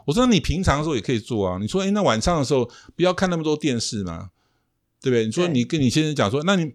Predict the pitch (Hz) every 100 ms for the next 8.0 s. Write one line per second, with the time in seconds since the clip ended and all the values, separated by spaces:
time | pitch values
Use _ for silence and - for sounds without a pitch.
0 | - - _ - 185 220 151 160 202 185
1 | 170 156 131 127 104 123 110 117 101 -
2 | 95 85 87 - _ _ _ _ _ _
3 | - 151 123 95 117 - 110 - 98 95
4 | 107 101 - _ _ _ 208 175 185 170
5 | 147 165 156 151 113 101 95 - _ _
6 | 143 131 123 120 104 104 98 - 104 101
7 | 101 110 117 139 151 160 180 107 117